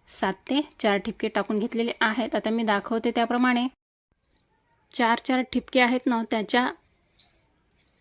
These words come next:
बाहेरच्या बाजूला लाईन मारायची आहे आपल्याला. ठिपक्यांना धरून लाईन मारायची नाही आहे, त्याच्या बाजूला लाईन मारायची आहे. मधला डॉट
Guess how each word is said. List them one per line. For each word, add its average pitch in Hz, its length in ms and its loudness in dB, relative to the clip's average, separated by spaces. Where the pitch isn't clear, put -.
बाहेरच्या 214 640 2
बाजूला 220 360 4
लाईन 190 240 2
मारायची 185 340 -2
आहे 180 140 -4
आपल्याला. 196 400 0
ठिपक्यांना 269 460 2
धरून 226 280 2
लाईन 208 220 2
मारायची 190 380 0
नाही 185 220 0
आहे, 254 100 0
त्याच्या 190 240 -4
बाजूला 185 420 0
लाईन 180 240 0
मारायची 175 380 -4
आहे. 185 260 -2
मधला 220 460 2
डॉट 208 180 4